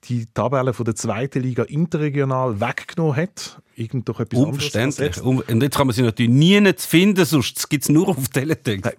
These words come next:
Speaker 1: es gibt sie natürlich auch noch im Internet, aber weil ich die nicht mehr in dieser App kann nachschauen kann, habe ich jetzt auch keine Ahnung mehr, was in der zweiten Liga interregional läuft, was ich wahnsinnig schade finde.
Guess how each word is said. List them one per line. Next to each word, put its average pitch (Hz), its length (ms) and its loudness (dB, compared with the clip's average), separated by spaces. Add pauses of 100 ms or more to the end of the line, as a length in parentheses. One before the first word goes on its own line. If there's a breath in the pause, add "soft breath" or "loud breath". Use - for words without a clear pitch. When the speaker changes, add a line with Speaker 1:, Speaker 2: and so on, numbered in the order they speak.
Speaker 1:
es - 220 -4
gibt 190 220 2
sie 190 80 0
natürlich 156 360 2
auch 143 60 0
noch 135 320 2
im 120 80 -2
Internet, 180 580 0
aber 143 280 0
weil 135 100 2
ich 131 200 -2
die 127 140 2
nicht 123 220 4
mehr 165 80 4
in 151 80 2
dieser 131 120 2 (120)
App - 140 -6
kann 120 220 -2
nachschauen 131 340 -2
kann, 110 120 0
habe 113 140 -2
ich - 60 -8
jetzt 110 160 -4
auch 98 80 -6
keine 123 320 -2
Ahnung 151 260 -2
mehr, 151 140 0
was 110 120 -2
in 117 80 -2
der 107 120 -4
zweiten 110 320 -2
Liga 107 180 -2
interregional 123 640 -4
läuft, 98 300 -10
was 98 100 -10
ich 104 140 -10
wahnsinnig 101 500 -6
schade 92 240 -10
finde. - 200 -20